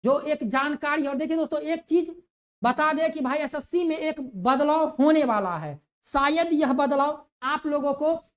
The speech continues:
जल्दी देखने को मिल जाए, समझ गए दोस्तों। अब इसमें बदलाव क्या है, बदलाव क्या है, तो देखिए दोस्तों यहाँ पर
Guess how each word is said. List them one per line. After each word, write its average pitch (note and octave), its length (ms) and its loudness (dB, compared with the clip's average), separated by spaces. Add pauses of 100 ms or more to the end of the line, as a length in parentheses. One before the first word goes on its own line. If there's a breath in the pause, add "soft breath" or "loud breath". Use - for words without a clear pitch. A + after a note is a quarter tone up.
जल्दी D4+ 460 6
देखने C4+ 420 0
को D4 240 -2 (280)
मिल B3+ 300 2
जाए, B3 380 0 (380)
समझ D4+ 200 0
गए C#4+ 100 -2
दोस्तों। B3+ 280 0 (120)
अब D#4 160 0
इसमें D#4 400 -2
बदलाव D4+ 480 4
क्या C#4+ 220 -2
है, C#3 300 -10 (760)
बदलाव C#4+ 500 2 (400)
क्या D#4+ 140 4
है, G#3+ 280 0
तो G3 60 -6
देखिए D4 260 -4
दोस्तों B3+ 300 -4
यहाँ A3 260 -4
पर D3 240 -12